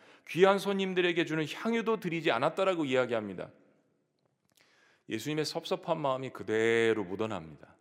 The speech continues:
여러분, 혹시 그러신 적 없어요? 난 예배 드리고 가는데 마당뜰만 가는 그 마음에 대해서, 그런 모습에 대해서, 그런 행태에 대해서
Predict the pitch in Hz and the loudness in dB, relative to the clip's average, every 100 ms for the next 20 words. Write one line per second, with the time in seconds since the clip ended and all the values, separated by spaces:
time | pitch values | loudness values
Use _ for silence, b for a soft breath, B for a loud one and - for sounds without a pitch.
0 | _ _ _ _ _ _ _ _ _ _ | _ _ _ _ _ _ _ _ _ _
1 | _ _ _ 135 175 180 - - 170 175 | _ _ _ -2 -2 0 -2 0 0 0
2 | 170 175 156 113 - 139 147 151 123 147 | -2 -2 0 0 -2 0 0 2 2 4
3 | 175 175 160 156 117 120 135 120 110 156 | 2 2 -2 -2 -2 -4 -4 2 4 4
4 | 175 180 175 170 165 147 160 160 175 175 | 2 -4 -2 -2 2 2 0 0 0 4
5 | 131 160 180 165 143 135 165 - B - | 6 6 4 2 0 2 0 0 B 0
6 | 170 202 208 185 147 156 170 185 170 160 | 6 6 6 4 4 4 4 2 4 2
7 | 151 - 180 196 202 196 196 165 156 143 | 0 4 6 6 2 0 -2 2 2 2
8 | 165 | 0